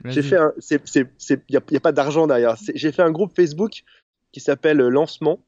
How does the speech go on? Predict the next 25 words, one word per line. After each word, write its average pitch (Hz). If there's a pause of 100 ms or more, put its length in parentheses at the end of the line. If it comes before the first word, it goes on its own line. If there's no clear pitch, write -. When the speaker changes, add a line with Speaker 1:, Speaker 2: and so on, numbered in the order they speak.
(220)
Speaker 1:
par 117
Antoine 151
Pétavin. 123
C'est, 110
c'est -
très, -
très -
narcissique 143
comme 120
groupe. 143
Speaker 2:
<laughs> 170
Speaker 1:
Lancement 180
par 135
Antoine 147
Pétavin, 135 (420)
qui, 151
qui, 151
avec 143
l'idée 156
de 160
ré-, 143
réunir 151
plein 202
de 190
cerveaux. 170